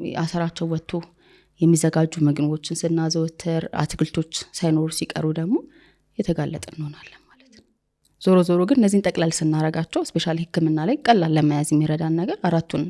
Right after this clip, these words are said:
ኤፎች ማስታወስ ነው አይደለ? የመጀመሪያው ፎርቲ፣ ኤፍ ፎርቲ ነው አይደለ? እድሜያቸው ከአርባ ዓመት በላይ የሆኑ ሰዎች፣ ስፔሻሊ ሴቶች ነው። ሁለተኛ ኤፍ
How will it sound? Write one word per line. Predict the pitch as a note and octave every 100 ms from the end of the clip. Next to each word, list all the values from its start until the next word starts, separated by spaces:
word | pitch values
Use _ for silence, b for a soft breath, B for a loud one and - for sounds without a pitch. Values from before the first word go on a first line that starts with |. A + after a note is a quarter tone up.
| G3+
ኤፎች | E3 - E3+
ማስታወስ | F3 D#3+ D#3+ -
ነው | F3+
አይደለ? | F3+ C4+ F4 B B B B B
የመጀመሪያው | D#3+ D3+ E3 F#3 C#4 F#3
ፎርቲ፣ | D#3 D#3+ E3 - -
ኤፍ | F#3 G3+ -
ፎርቲ | D#3+ D#3+ -
ነው | - F3
አይደለ? | F3+ B3+ C#4 A3
እድሜያቸው | F3 D3+ - A#3+
ከአርባ | E3+ D#3
ዓመት | D#3 - -
በላይ | - D#3+ D#3+
የሆኑ | E3 F3 A#3 b b b b
ሰዎች፣ | - F3 E3 -
ስፔሻሊ | - - - E3+
ሴቶች | E3 D#3+ E3+ - -
ነው። | F#3+ - -
ሁለተኛ | E3 D#3+ F#3 G3
ኤፍ | A3+